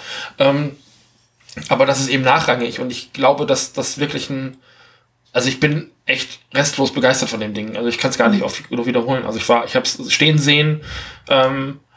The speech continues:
Speaker 1: und hab auch gesagt, also das sag ich auch weiterhin, wenn man merkt, das und das brauchen wir hier einfach nicht, dann
Speaker 2: Mhm.
Speaker 1: kann man's auch wieder wegräumen.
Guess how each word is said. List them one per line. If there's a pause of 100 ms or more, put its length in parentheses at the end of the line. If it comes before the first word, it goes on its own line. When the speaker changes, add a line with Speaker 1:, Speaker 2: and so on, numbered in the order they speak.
Speaker 1:
und
hab
auch
gesagt,
also
das
sag
ich
auch
weiterhin,
wenn
man
merkt, (300)
das
und
das
brauchen
wir
hier
einfach
nicht,
dann
Speaker 2:
Mhm.
Speaker 1:
kann
man's
auch
wieder
wegräumen.